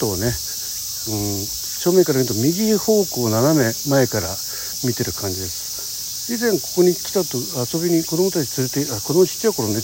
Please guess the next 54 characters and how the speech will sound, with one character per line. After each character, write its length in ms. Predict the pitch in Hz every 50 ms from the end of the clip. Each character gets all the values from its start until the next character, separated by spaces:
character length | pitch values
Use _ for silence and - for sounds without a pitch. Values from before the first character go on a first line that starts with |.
| -
れ 60 | 131 127
て 80 | -
き 60 | - -
た 60 | 139
時、 240 | 117 113 - - 104
こ 160 | - - 175
の 180 | 202 208 208 190
銭 720 | - - - - - - - - - - - 220 220 214 -
湯 100 | - 127 107
の 100 | 107 101
前 200 | 104 101 101 98
で 120 | 95 95
大 260 | 95 - 143 160 190
道 180 | 190 220 214 208
芸 180 | 185 214 214
人 140 | 185 139 107
さ 120 | - - 92
ん 60 | 85
が 80 | 90 87
ね、 180 | 113 156 160 - - - - - - - - - - -
え 320 | 92 92 92 92 92 92 90
ー、 40 |
何 140 | 98 107 104
か 140 | 98 - 92
芸 160 | 98 117 117
を 80 | 110 98
や 80 | 92
っ 20 | 92
て 140 | - - 170
る 60 | 170
の 100 | 143 107
を 100 | 98 107 - - - - - - - - -
子 80 | - -
供 140 | 117 110 101
た 120 | 90 95
ち 120 | 92 - -
と 80 | 92
一 80 | 82 85
緒 100 | - 135
に 80 | 147 143
見 60 | 139
た 140 | - 113 104
の 60 | 117
を 80 | 156 143
思 120 | 117 104 98
い 40 | 90
出 80 | 92
し 160 | 90 - 110
ま 80 | 98 95
し 140 | 87 - -
た。 80 | 143
は 40 | 143 - - - - - - - - - - - - - - - - - - - - - - - - - - - 113 104 117
い。 20 |
え 40 | 127